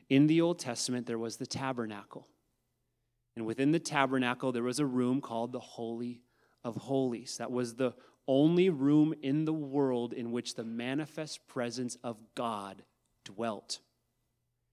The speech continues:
And what separated the Holy of Holies from the rest of the tabernacle, from the rest of the world,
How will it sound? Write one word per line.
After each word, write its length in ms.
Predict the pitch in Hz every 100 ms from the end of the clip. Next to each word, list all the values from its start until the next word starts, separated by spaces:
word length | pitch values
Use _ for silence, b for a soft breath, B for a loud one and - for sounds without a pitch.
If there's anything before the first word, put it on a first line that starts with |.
| _ _ _ _ _
And 160 | 123 117
what 120 | 120
separated 800 | - 151 151 180 175 165 170 156
the 80 | 127
Holy 500 | - 131 139 151 175
of 160 | 160
Holies 460 | 151 120 117 117 117
from 220 | - 120
the 120 | 113
rest 440 | 104 104 117 135 -
of 80 | 147
the 80 |
tabernacle, 680 | 151 117 113 110 110 107 117
from 200 | - 127
the 80 | 127
rest 320 | 120 139 -
of 80 | 135
the 80 | 120
world, 640 | 107 123 143 117 110 120